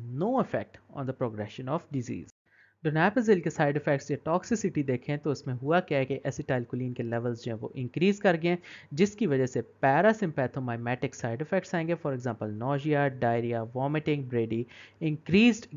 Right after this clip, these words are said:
gastric acid secretion, anorexia, weight loss and insomnia। तो finally, अगर सारे ड्रग्स को समराइज करें, जिन्हें हम यूज़ कर सकते हैं Alzheimer's की ट्रीटमेंट में, तो उसके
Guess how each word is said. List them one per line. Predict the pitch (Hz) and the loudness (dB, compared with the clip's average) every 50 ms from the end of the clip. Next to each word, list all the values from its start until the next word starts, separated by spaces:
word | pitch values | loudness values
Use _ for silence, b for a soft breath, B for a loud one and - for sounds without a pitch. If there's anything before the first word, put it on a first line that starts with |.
| 131 - | 0 2
gastric | 131 127 123 - - 113 - - 139 123 | 2 2 0 -4 -10 -12 -8 -6 -6 -6
acid | - - 123 - - - | -6 -8 -12 -10 -10 -10
secretion, | - - 147 151 151 - - 165 156 156 170 180 _ _ _ - | -8 -4 -2 -2 -2 -2 -2 -2 -2 -2 -4 -10 _ _ _ -6
anorexia, | 131 131 127 120 131 120 120 117 120 123 113 107 107 | -4 -2 -2 0 2 0 0 0 0 -2 -2 -2 0
weight | 117 120 117 110 - 110 | 0 0 0 0 -2 -4
loss | 107 107 - - | -6 -6 -6 -4
and | 135 143 180 226 233 - _ - | -2 -2 -2 -2 -2 -4 _ -4
insomnia। | 151 135 127 - - 110 101 101 101 101 98 98 - _ _ B B B B B B | -4 -4 -2 -2 -4 -4 -4 -6 -8 -8 -10 -14 -18 _ _ B B B B B B
तो | - 170 | -8 -6
finally, | - - 196 208 254 285 247 | 0 4 6 6 6 6 6
अगर | 170 151 160 | 6 6 4
सारे | 156 - 165 156 160 | 4 4 2 4 4
ड्रग्स | 151 139 151 147 143 - | 4 4 4 4 4 2
को | - 151 | -4 -4
समराइज | - 170 180 220 247 220 151 127 - | -2 0 0 4 6 6 6 4 4
करें, | - 151 147 139 135 | 2 4 4 4 2
जिन्हें | 147 147 143 139 | 2 -2 0 -2
हम | 135 135 | -2 0
यूज़ | 139 175 226 220 226 | 2 2 2 2 4
कर | - 147 | 2 2
सकते | - - 131 - - | 2 2 -4 -2 -2
हैं | 139 135 | -2 0
Alzheimer's | 127 139 131 135 135 139 135 131 | 4 4 4 4 4 0 -4 -4
की | - 147 | -6 -6
ट्रीटमेंट | 131 - 185 220 240 233 - 143 127 127 | -2 2 4 4 4 2 -2 -4 -4 -4
में, | 139 127 | -4 -2
तो | - 139 | -2 -4
उसके | 127 - - 170 180 196 | -4 -2 0 2 2 0